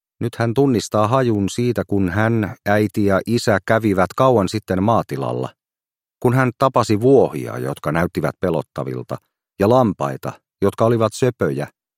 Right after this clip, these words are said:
Tilalta he ostivat kissan, jolle Luke antoi nimeksi Pörrö, mutta jonka oikea nimi on Anubis.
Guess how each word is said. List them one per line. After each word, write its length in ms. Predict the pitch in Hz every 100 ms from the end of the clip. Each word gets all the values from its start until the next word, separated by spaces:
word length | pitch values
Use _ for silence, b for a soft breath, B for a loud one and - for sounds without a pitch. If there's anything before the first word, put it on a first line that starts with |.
| _ _ _ _ _ _
Tilalta 420 | - 151 131 117 110
he 100 | 120
ostivat 440 | 117 - 117 -
kissan, 520 | 139 127 - 69 - - _ _ -
jolle 200 | 95 98
Luke 320 | 135 123 87
antoi 300 | 76 71 76
nimeksi 380 | 90 85 - 73 -
Pörrö, 420 | 98 73 64 60 _ _ _ _ _ _
mutta 200 | 92 -
jonka 260 | 104 110 110
oikea 460 | 123 120 - 98 98
nimi 280 | 95 92
on 300 | 78 90 87 - -
Anubis. 760 | 95 82 69 57 - -